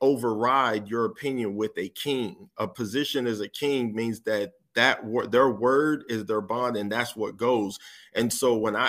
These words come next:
asked the Lord after I stepped down, I was like, "Man, Lord, how am I going to, you know, be able to live?" Um, I have two hundred thousand dollars in student loans from Oral Roberts University, and I need this job. But he told me this very clear,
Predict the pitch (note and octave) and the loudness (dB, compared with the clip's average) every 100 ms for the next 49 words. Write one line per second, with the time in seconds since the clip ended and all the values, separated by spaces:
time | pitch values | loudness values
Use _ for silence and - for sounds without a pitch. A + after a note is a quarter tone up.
0 | - A#2+ A2+ - A2 B2 D#3 C#3 A2+ - | 2 0 -2 -2 0 2 2 4 2 -2
1 | A2 A#2 - A2+ G2+ G#2+ - A#2 - A#2+ | -4 -4 -4 -4 -2 -4 -4 -6 -4 -4
2 | C#3 B2 G#2+ G#2+ A#2+ A2+ A2 G#2+ B2+ C3+ | -2 -2 -2 -2 -2 -2 -4 -4 -4 -2
3 | A#2+ A2+ B2+ C3+ C3+ B2+ A2 C3 B2 A#2 | -2 -2 -2 -2 -2 -4 -4 -4 -4 -4
4 | - B2 A2+ G#2+ _ _ _ - B2+ A#2+ | -4 -2 -2 -4 _ _ _ 0 2 2
5 | G#2 B2 B2 A#2 - A2 G2 G#2 C3 F#3 | 0 0 0 -2 -4 -4 -2 0 4 6
6 | D3+ A#2 G#2+ G#2+ - A2 A#2 G#2+ G2 A2 | 6 4 0 -6 -10 -4 -2 -2 -4 -4
7 | C3 C#3+ G#2 - E3 D3 B2 A#2+ B2+ A#2+ | -2 -2 -2 -4 -4 -2 -4 -4 -4 -4
8 | A2 B2+ C3 A2+ G#2+ - C3+ A2+ G#2+ A#2+ | -2 -2 -2 -4 -8 -6 -4 -2 -2 -2
9 | C3+ C3+ - G#2 A2+ A#2+ A#2+ A#2+ A#2 A#2 | -2 -4 -6 -4 0 2 0 -4 -4 -4
10 | A2 A2+ E3+ - A#2 A2+ G#2+ - _ - | -4 -2 -2 -4 -4 -4 -4 -10 _ -2
11 | A2 G#2 A#2 A#2+ G#2+ E3+ G3 A#2 A2 - | 0 4 2 2 0 -2 -2 -4 -4 -2
12 | C3 E3 B2 - - G#2+ G2+ D3 - C#3 | 0 0 0 -4 -2 -2 -2 -6 -2 -2
13 | A#2 A#2 D3 A#2+ A2+ - C3 G#2+ F2+ - | 0 -2 -2 -2 -4 -2 0 0 -4 -8
14 | G#2+ C3 C3+ - C#3+ A#2 G#2+ | -2 0 0 -2 -2 -2 -2